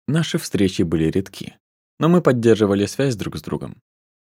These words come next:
Когда я, наконец, увидел его имя в газетах после этого долгого молчания, я встретился с Шерманхевером в Нью-Йорке.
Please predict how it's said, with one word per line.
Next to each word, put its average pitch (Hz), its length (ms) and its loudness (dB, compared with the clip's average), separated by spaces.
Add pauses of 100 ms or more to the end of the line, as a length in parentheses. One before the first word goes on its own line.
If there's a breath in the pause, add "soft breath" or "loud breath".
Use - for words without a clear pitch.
(340)
Когда 87 240 4
я, 85 80 4
наконец, 87 480 0
увидел 98 340 2
его 95 240 2
имя 98 320 0
в 87 60 -8
газетах 92 560 0
после 117 300 0
этого 113 220 0
долгого 101 460 0
молчания, 98 680 -2 (380)
я 120 180 0
встретился 127 600 -4
с - 40 -6
Шерманхевером 87 800 -2
в - 20 -4
Нью-Йорке. 87 540 -4